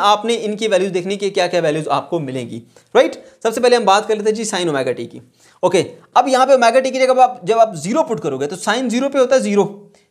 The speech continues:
ज़ीरो multiply by वी नॉट आपको मिलेगा ज़ीरो। ठीक है,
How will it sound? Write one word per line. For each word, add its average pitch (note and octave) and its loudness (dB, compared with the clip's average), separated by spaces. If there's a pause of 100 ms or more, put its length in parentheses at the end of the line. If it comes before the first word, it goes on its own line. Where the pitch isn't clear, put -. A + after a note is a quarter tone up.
(140)
ज़ीरो A3 2
multiply C4 4
by B3 8
वी B3 -2
नॉट B3+ 4 (100)
आपको D#3+ -6
मिलेगा C#3+ -4
ज़ीरो। B2 -16 (760)
ठीक B3 0
है, C4+ 4